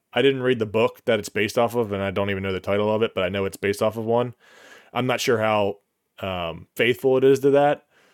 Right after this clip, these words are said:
If it was trying to be extremely, if the script was trying to be extremely faithful, but I think, I do think that the focus, like, the drug part, does do a lot of good things and a lot of, a lot of things correct.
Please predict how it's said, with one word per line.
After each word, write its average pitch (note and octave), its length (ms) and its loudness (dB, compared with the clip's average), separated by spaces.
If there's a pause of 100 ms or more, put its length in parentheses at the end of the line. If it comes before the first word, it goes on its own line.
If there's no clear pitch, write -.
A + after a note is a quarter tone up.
(240)
If G#2 100 -10
it A2 60 -2
was G2+ 120 -4
trying A2+ 240 -2
to G#2 60 -2
be G2+ 120 -4
extremely, A#2 420 -4
if - 380 -6
the A#2 100 -6
script - 260 -2
was G#2+ 100 -6
trying - 180 -2
to G2+ 40 -6
be G2+ 80 0
extremely G2+ 380 -4
faithful, B2+ 480 0
but G2+ 280 -2 (880)
I C3+ 100 2
think, E3+ 300 -2
I C3 100 0
do D#3 220 0
think D#3 300 -4
that C3 280 0 (140)
the A#2+ 160 -2
focus, - 840 0 (300)
like, A2 200 -2
the G2+ 100 -4
drug B2 400 2
part, G#2 340 0 (1500)
does A#2+ 400 2
do A#2+ 500 0
a A#2 80 -2
lot A2 240 4
of G2+ 120 0
good G2+ 180 -2
things G2+ 340 -4
and G2 80 -2
a F#2+ 40 0
lot G2 180 0
of, G2+ 160 -6
a - 20 -8
lot G#2+ 180 2
of G2+ 60 -4
things G2+ 240 -6
correct. - 560 -6